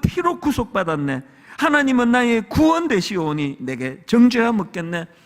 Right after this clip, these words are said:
이 땅에서 살맛 나지 않고 저 머리부터 발끝까지 성한 것이 하나도 없는 세상을 살아간다 할 때 우리가 영안을 열고 여전히 나를 사랑하시고 십자가를 통해 날 구원해 주신 하나님 은혜에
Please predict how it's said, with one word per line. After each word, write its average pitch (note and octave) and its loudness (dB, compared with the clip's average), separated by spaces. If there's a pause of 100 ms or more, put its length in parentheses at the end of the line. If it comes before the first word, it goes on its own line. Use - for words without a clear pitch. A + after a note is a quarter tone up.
(400)
이 B3 -2
땅에서 B3 -4
살맛 B3 -2
나지 A#3+ -2
않고 A3+ 0 (280)
저 C4+ 0
머리부터 D4+ 2
발끝까지 B3+ 0
성한 B3+ 0
것이 C4 -4
하나도 F4+ 0
없는 C4+ 4
세상을 G#3+ -2
살아간다 D#3 2
할 A#2+ 0
때 C#3+ 2 (460)
우리가 A#3 4
영안을 G#3+ 2
열고 D3+ 0
여전히 F4+ 2
나를 A#3+ 2
사랑하시고 F#3+ -2 (140)
십자가를 B3 -2
통해 G3+ -4
날 E3+ -6
구원해 E3 -2
주신 D3+ -6
하나님 E3+ -2
은혜에 C#3+ 2